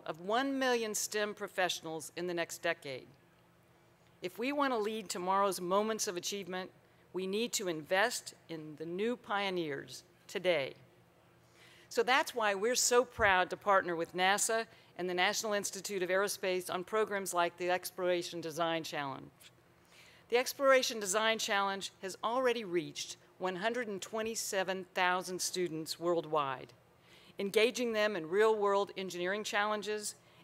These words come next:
and igniting their imaginations about the endless possibilities of space discovery.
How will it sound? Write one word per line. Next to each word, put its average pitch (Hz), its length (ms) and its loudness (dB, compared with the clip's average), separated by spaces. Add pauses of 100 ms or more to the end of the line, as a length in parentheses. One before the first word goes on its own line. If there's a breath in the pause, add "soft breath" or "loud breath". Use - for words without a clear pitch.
and 208 100 0
igniting 208 600 2
their 220 120 2
imaginations 185 960 0
about 170 320 2
the 175 80 0 (140)
endless 226 340 -2
possibilities 160 1040 -4
of - 60 -20
space 175 400 -4
discovery. 143 640 -6